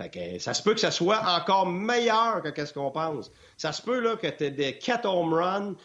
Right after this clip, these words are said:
de quatre défenseurs qui donnent quatre vedettes. Le Canadien va gagner la Coupe Stanley à cause de ça dans cinq, six, sept ans.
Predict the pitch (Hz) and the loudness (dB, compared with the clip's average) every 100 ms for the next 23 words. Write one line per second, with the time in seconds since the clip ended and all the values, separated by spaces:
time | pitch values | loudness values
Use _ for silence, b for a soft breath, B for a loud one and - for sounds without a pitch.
0 | B B 113 117 117 196 220 180 175 165 | B B -6 -6 -2 -2 0 0 -2 0
1 | 151 143 170 175 - 123 131 120 - 214 | 0 0 0 -2 -4 -2 -2 -4 -2 0
2 | 175 139 147 131 156 196 - _ _ 165 | 0 -2 -2 2 0 0 -6 _ _ -2
3 | 165 151 185 165 135 143 160 156 131 - | 0 0 -2 -2 0 0 0 -2 -4 -4
4 | 131 131 139 170 175 B _ 143 - 185 | -2 0 2 0 -2 B _ -4 0 0
5 | 185 135 151 139 175 185 151 127 117 156 | 0 0 -2 -2 -2 -2 -2 -2 -2 -2
6 | 147 - 156 - 135 127 135 | -2 -2 -4 -4 -2 -2 -2